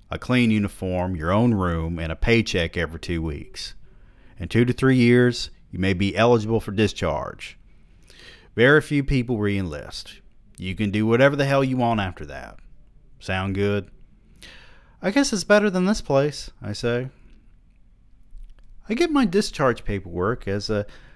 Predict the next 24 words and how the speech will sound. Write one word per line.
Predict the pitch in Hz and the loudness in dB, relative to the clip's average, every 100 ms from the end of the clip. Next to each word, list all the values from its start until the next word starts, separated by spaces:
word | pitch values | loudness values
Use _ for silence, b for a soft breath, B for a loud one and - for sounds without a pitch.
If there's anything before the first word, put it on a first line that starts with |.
| b - | b -12
private | - 165 165 165 - | 0 2 2 0 -2
first | 135 139 - | -2 0 -2
class | 101 92 101 113 - | 0 2 0 -2 -4
in | 101 | -4
twenty-one | - 104 104 101 101 | -2 -2 0 -2 -2
sixty-one | - 104 - 98 85 85 85 101 | -4 -6 -8 -6 -4 -2 -2 -2
after | 87 - 101 90 | -2 -4 -2 -2
living | 87 95 101 | -2 0 0
at | 92 - | -2 -4
Fort | 110 120 - | 0 0 0
Carter | - 95 90 101 | -2 0 0 -2
for | - 110 | -4 -6
three | - 90 87 | -4 -4 -2
years, | 78 85 95 - B B - | -2 -2 -4 -8 B B 0
learning | 147 180 151 | 2 2 2
how | 180 | 0
to | |
shoot | 185 - 160 - | -2 -2 -2 0
guns, | 104 107 123 143 - | 0 2 0 -4 -6
run | 90 101 95 | -2 -2 -2
laps, | 85 98 - - | -2 -2 -4 -8
fight | - 87 78 | -4 -4 -2
dummies, | 85 87 131 233 - | -4 -2 -2 -2 -2
and | 139 165 | -4 -4